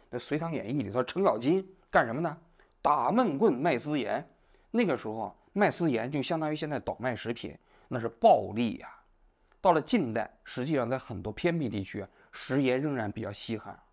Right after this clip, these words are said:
我们小时候看的电影《闪闪的红星》，那潘冬子给那个，那个红军送什么？送食盐。所以在历史记忆中间就形成了这么一种印象，就食盐呢非常非常重要，对人身体也非常重要，但是又非常少。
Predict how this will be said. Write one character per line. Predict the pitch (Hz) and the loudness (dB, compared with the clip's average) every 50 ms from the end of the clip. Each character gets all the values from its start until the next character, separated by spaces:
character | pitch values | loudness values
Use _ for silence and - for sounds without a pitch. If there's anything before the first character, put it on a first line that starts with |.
| _ _ _ _ _ _ | _ _ _ _ _ _
我 | - 127 | -4 -2
们 | 185 233 | 0 2
小 | 202 190 143 | 4 4 4
时 | |
候 | 135 175 | 4 2
看 | 180 - 214 196 | 0 2 2 0
的 | 185 | 2
电 | 180 208 185 143 110 | 2 0 0 0 -2
影 | 98 98 101 - _ _ - - - | -4 -6 -10 -12 _ _ -20 -20 -18
《闪 | - - 160 180 214 | 0 4 6 6 6
闪 | 208 151 123 | 6 2 2
的 | 127 123 | 2 0
红 | 127 139 160 175 | 0 0 0 0
星》， | 170 190 180 170 | 0 0 0 0
那 | 156 143 | 0 -2
潘 | 147 - - 202 202 185 | -2 0 0 0 2 2
冬 | 196 208 196 | 0 0 0
子 | 170 160 | 0 0
给 | 131 123 107 113 | 0 0 0 0
那 | 156 175 | 0 0
个， | 151 147 131 127 123 - _ - - - - _ _ _ - - | 0 0 0 -2 -2 -8 _ -20 -20 -20 -20 _ _ _ -16 -10
那 | - 151 | -8 -6
个 | 151 131 | -6 -4
红 | - - 160 190 | -4 -2 0 2
军 | 170 190 190 | 2 2 2
送 | 190 196 151 | 2 2 -2
什 | 120 120 | -2 -2
么？ | 127 147 160 - _ _ | -4 -6 -8 -14 _ _
送 | - - - 127 107 | -12 -8 -6 -6 -6
食 | - - - 120 120 127 | -6 -8 -4 0 0 2
盐。 | 113 98 98 107 139 - _ _ | 2 0 -4 -6 -10 -12 _ _
所 | - - 214 | 0 2 4
以 | |
在 | 175 202 190 | 6 6 4
历 | 208 - 262 254 | 4 4 4 2
史 | 127 - 123 110 | 2 0 -4 -6
记 | 107 - 202 202 180 160 131 | -4 -2 -2 0 0 0 -2
忆 | 113 | -2
中 | - 131 127 120 | -2 -4 -2 0
间 | 127 123 120 120 | 0 0 0 0
就 | 127 139 | -2 -4
形 | 127 - - 123 | -2 -2 -2 -2
成 | 151 | -2
了 | 156 147 | -2 -2
这 | 139 160 | -2 -2
么 | 143 139 | -2 -2
一 | 131 | -2
种 | 113 101 101 | -4 -4 -2
印 | 135 196 202 127 98 | 0 0 0 -2 -2
象， | - 127 107 98 - _ _ _ _ _ _ | -2 -4 -4 -4 -6 _ _ _ _ _ _
就 | - 127 | -8 -8
食 | - - - - 127 147 165 | -8 -8 -6 -2 0 2 2
盐 | 135 107 104 113 | 2 2 0 -2
呢 | 127 123 117 - _ _ _ _ | -4 -4 -6 -10 _ _ _ _
非 | - - 160 151 | -4 0 0 2
常 | 151 127 120 | 2 0 -2
非 | 139 135 | -2 -2
常 | - 135 131 - | -2 -4 -6 -2
重 | - 220 180 120 104 - | 0 0 2 2 0 -4
要， | - - - - _ _ _ _ | -10 -12 -12 -16 _ _ _ _
对 | - 165 139 | 0 2 2
人 | 107 110 120 | 2 2 0
身 | 147 - - 180 170 | -2 0 0 -2 -2
体 | - - 117 | -2 -2 -4
也 | 104 101 | -6 -4
非 | 95 110 104 | -4 -4 -4
常 | 110 110 113 | -4 -4 -4
重 | - 131 104 | -4 -4 -4
要， | 98 95 90 | -4 -4 -4
但 | - 147 143 120 | -2 -2 -2 -2
是 | - 120 | -2 -4
又 | 110 | -4
非 | 104 120 | -4 -4
常 | 107 113 131 | -4 -4 -4
少。 | 127 - - - - | -4 -6 -10 -18 -20